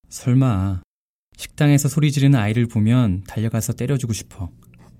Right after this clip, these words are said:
게다가 난 겨우 스물일곱이고 너는. 아직도 나는 미치코의 정확한 나이를 모른다. 어떨 때는 나보다 어린 것 같고 어떤 때는 나보다 서너 살 많은 것도 같다.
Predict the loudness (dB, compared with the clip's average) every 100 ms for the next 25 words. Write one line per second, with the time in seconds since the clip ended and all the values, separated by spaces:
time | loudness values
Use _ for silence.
0 | -20 -8 -2 0 0 0 -2 -6 -6 -6
1 | -2 -2 0 -2 -6 -8 -8 -8 -8 -6
2 | -2 -2 -2 -8 -16 _ _ _ _ _
3 | _ _ _ _ -6 -6 -2 2 4 4
4 | 4 2 -2 -6 -4 -2 0 -2 0 0
5 | 2 0 0 -2 -2 -4 -4 -8 -14 _
6 | _ _ _ _ -8 -8 -2 -2 0 2
7 | 4 4 2 -2 -2 0 0 0 -2 -4
8 | -8 -6 -4 -4 -6 -12 -20 _ -8 -6
9 | -2 -2 0 0 0 0 -2 -4 -4 -4
10 | -2 0 0 0 0 0 -2 -4 -8 -10
11 | -10 -10 -12